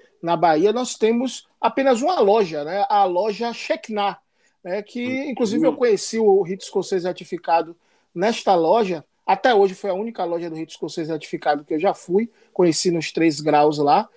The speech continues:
Speaker 1: Mandar até um abraço aí para os irmãos da Shekinah, nosso querido Medrado, Jorjão, Humberto, enfim, os irmãos que mantêm, né,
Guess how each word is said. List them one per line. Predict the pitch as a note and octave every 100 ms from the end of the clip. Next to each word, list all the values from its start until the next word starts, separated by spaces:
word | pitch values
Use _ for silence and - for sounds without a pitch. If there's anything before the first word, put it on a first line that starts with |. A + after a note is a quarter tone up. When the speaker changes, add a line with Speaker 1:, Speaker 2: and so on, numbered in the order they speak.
| _
Speaker 1:
Mandar | F3 F#3+
até | G#3
um | A3
abraço | D#3+ F3+ F#3+ - E3+
aí |
para | E3+ F3
os | D#3
irmãos | D3+ D#3+ D#3+
da | D#3
Shekinah, | C#3+ D#3+ - D3+ D#3 G3+ - _ _ -
nosso | D#3 - D3+
querido | E3+ D#3 D#3
Medrado, | D3 D3 F3 D3+
Jorjão, | C#3+ C#3 C3 E3+ E3+
Humberto, | D3+ C#3+ E3 E3 G#3
enfim, | F3+ - D3+ - - - _ _
os | D#3+
irmãos | F#3+ D3+ D#3+ G3 G3 - _ _ _ _
que | F#3 F#3 G#3+ B3 G#3
mantêm, | A3 G#3 - A3 A3+ D#3+ _ _ -
né, | F3